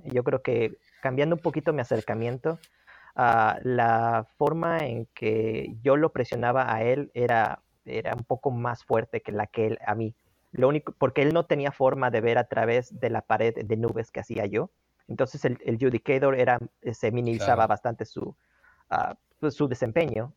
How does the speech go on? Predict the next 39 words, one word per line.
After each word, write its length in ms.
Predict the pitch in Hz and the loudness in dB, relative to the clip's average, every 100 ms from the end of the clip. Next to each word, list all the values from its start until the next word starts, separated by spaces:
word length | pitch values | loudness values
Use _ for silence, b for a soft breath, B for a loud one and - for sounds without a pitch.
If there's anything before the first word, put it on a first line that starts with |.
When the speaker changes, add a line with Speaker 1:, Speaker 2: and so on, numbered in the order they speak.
| _ | _
Speaker 1:
Y, 220 | 131 123 120 | -4 2 2
este, 720 | 120 - 117 113 120 117 113 | 2 0 0 0 -2 -2 0
eh, 40 | 110 | 0
buscando 520 | 127 123 151 156 156 | -2 0 -2 2 2
una 220 | 147 147 | 2 0
forma 240 | 139 135 131 | 0 0 0
un 60 | |
poquito 280 | 135 120 131 | -4 -2 -2
más 200 | 123 120 | -2 -4
paciente 600 | 120 - 117 117 - 110 | -6 -2 -4 -4 -4 -4
y 140 | 107 | -4
más 220 | 110 117 117 | -4 -4 -4
reservada, 600 | 117 110 110 117 110 _ _ _ _ _ _ | -4 -2 0 0 -2 _ _ _ _ _ _
ah, 320 | 117 110 113 | 2 2 2
yo 140 | 117 131 | 0 2
creo 140 | 160 | 2
que 100 | 147 | 0
sí 140 | 131 127 | -4 0
puedo, 460 | 127 117 113 - | 2 4 2 0
eh, 400 | - 107 107 - - _ | -2 -2 -2 -6 -10 _
eh, 380 | 113 104 104 - | -2 0 -2 -4
encontrar, 600 | 117 - 117 120 117 117 | -8 -4 -4 -2 -4 -2
eh, 380 | 120 107 107 123 _ - | -4 -2 -4 -8 _ -8
la 200 | 113 110 | -2 -2
victoria 320 | 104 120 123 | 0 -2 -2
en 80 | 120 | -4
es-, 120 | - | -6
en, 180 | 110 - | -10 -8
en 120 | 110 | -8
esa 160 | - | -8
partida. 360 | 117 104 107 - - | -8 -6 -6 -8 -2
Es 240 | 120 117 | -2 0
una 200 | 143 143 | -4 -4
cuestión 340 | - 120 123 | -6 -4 -6
que 100 | - | -6
tengo 220 | 120 127 113 | -2 -2 -2
que 80 | |
practicar. 580 | 131 113 _ - - 143 _ b b b b - | -6 -6 _ -6 -4 -4 _ b b b b -2
Ah, 300 | 117 107 | -2 0